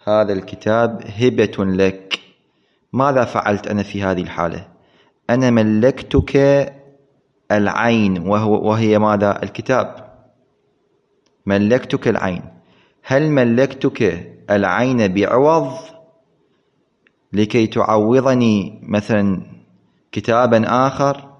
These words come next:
أو خمسة آلاف دينار مثلا؟ لا، وإنما ملكتك مجانا من دون عوض، بخلاف البيع. البيع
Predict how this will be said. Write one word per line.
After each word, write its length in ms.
أو 460
خمسة 580
آلاف 260
دينار 300
مثلا؟ 440
لا، 540
وإنما 880
ملكتك 880
مجانا 1120
من 260
دون 260
عوض، 680
بخلاف 640
البيع. 560
البيع 720